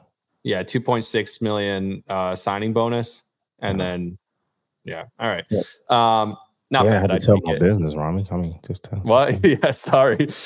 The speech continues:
Speaker 1: I mean, it's out there. It's
Speaker 2: Oh, my
Speaker 1: public. <laughs>
Speaker 2: goodness.
Speaker 1: Just, um, I, the, back to how we got into this. Um, the phrase was, oh, wait, ha-, I have to ask, how close were you to going to New England?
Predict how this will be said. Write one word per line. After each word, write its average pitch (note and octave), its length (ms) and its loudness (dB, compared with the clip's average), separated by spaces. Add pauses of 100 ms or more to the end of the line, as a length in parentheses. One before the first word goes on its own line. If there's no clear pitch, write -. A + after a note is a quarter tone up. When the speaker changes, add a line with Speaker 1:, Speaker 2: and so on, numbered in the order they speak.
(180)
Speaker 1:
I A3 60 2
mean, F3 180 2
it's D#3 140 2
out D#3 260 4
there. - 180 -4
It's A2+ 160 -2
Speaker 2:
Oh, - 20 -6
my C#3 60 0 (100)
Speaker 1:
public. A2 280 -4
<laughs> - 40 -14
Speaker 2:
goodness. E3+ 440 0 (100)
Speaker 1:
Just, - 260 -6 (720)
um, E3 520 6 (1080)
I, D3+ 160 4 (120)
the, D3+ 220 2 (260)
back C#3+ 260 2
to B2 200 2
how A2+ 140 4
we G#2 100 -2
got G#2+ 320 0
into A#2+ 240 -2
this. F2 320 -10 (100)
Um, A2+ 440 -2
the - 80 -2
phrase D#3 480 -2
was, G#2 640 -2 (100)
oh, E3 60 2
wait, E3+ 140 2
ha-, C3 140 -8 (540)
I C3 60 -2
have C3+ 180 -2
to F2+ 100 -12
ask, F2 260 -12 (160)
how D#3 120 4
close D#3 300 -2
were C#3+ 60 -4
you C#3 100 -4
to C3 80 -6
going B2+ 220 0
to - 80 -12
New A#2+ 120 -4
England? C3+ 300 -8